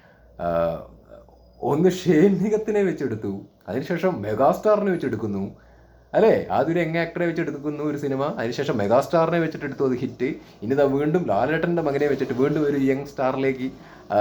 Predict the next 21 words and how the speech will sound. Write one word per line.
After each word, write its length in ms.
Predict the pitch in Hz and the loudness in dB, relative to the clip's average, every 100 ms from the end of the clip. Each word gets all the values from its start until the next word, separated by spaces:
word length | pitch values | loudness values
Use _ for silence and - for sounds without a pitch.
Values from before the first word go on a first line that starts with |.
| 104 104 - - | 6 6 2 0
രാഹുൽ 500 | 113 123 139 123 120 - - | 2 2 2 -2 -4 -10 -8
വരികയാണ്. 480 | 120 123 127 104 87 - - - - 90 | -2 2 2 0 -8 -18 -20 -20 -12 -10
അപ്പോൾ, 440 | 90 180 208 190 - - - | -4 -2 -2 -4 -14 -20 -12
ആ, 320 | 101 95 92 87 - - - - 98 | -8 -6 -6 -10 -16 -20 -20 -8 -6
something 320 | 98 104 220 | -4 -2 0
will 140 | 247 | 0
be 80 | 254 | 2
there, 260 | 165 160 - | 6 6 4
അല്ലേ? 580 | - 127 120 92 82 | -2 -2 0 -2 -6
എന്തെങ്കിലും 400 | 87 95 120 190 | -12 -8 -2 0
ഉണ്ടാവും 360 | 135 156 185 175 | 0 0 0 0
അതിൻ്റെ 200 | 131 123 | -2 -4
അകത്ത്. 280 | 98 92 87 - _ _ - - - _ _ _ _ _ _ | -4 -6 -10 -16 _ _ -20 -20 -20 _ _ _ _ _ _
പിന്നെ 160 | 101 107 | -8 -2
ബ്രഹ്മയുഗമൊക്കെ 600 | 101 95 110 151 175 175 | 0 2 4 4 4 2
വെറും 240 | 147 160 | 2 0
മൂന്ന് 280 | 139 113 170 | 0 0 0
പേരെ 280 | 139 113 143 | 2 4 4
വെച്ചിട്ടാ 320 | 139 127 135 | 2 0 -2
പടം 240 | 117 101 113 | 0 0 0
എടുത്തിരിക്കണേ. 560 | 120 104 90 85 - | -4 -4 -6 -8 -12